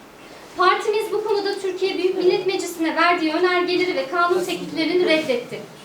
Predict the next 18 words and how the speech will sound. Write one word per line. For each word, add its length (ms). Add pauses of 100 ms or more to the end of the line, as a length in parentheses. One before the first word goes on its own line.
(300)
Geçtiğimiz 540 (100)
Temmuz 340
ayından 480
bu 80
yana 320 (380)
okullarda 760
temizlikle 600
ilgili 280
yaşanacak 580 (140)
sorunları 480
ve 120
alınacak 420 (100)
önlemleri 580
dile 140
getirmemize 680
rağmen 320 (540)
hiçbir 380
önlem 540